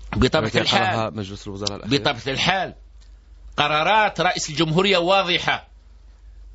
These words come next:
Speaker 1: من جهة قلنا أننا نحرر الاستثمار، من جهة أخرى أن فيه حماية اليوم كلية للإطار والمسيرين والمدراء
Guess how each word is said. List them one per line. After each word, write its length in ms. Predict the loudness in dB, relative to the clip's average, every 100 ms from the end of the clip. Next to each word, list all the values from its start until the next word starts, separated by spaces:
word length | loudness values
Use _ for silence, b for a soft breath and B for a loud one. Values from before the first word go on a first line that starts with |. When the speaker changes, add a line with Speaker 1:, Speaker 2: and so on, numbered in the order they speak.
| -14 0
Speaker 1:
من 220 | 2 2
جهة 340 | 0 0 0
قلنا 460 | 0 2 2 2 -6 -10 -20 -20 -20 -4 -2
أننا 320 | 0 0 0
نحرر 440 | 0 0 0 -2
الاستثمار، 640 | -4 -4 -4 0 2 0 -4 -20 -20 -20 B B B -2
من 160 | 0
جهة 360 | 2 0 2 0
أخرى 420 | 0 2 0 -2 -6 -4
أن 220 | -2 -2
فيه 220 | -2 -2
حماية 760 | -2 -2 0 2 2 2 0 -2
اليوم 480 | 0 2 2 2 -4 -18 -20 -20 -20 -20 -20 -20 -20 -20 -20 -20 -20 -14 2
كلية 720 | 4 4 4 4 4 2 0
للإطار 720 | -2 0 -2 0 2 4 2
والمسيرين 640 | 0 0 0 0 2 2
والمدراء 720 | 2 2 2 4 4 2 -2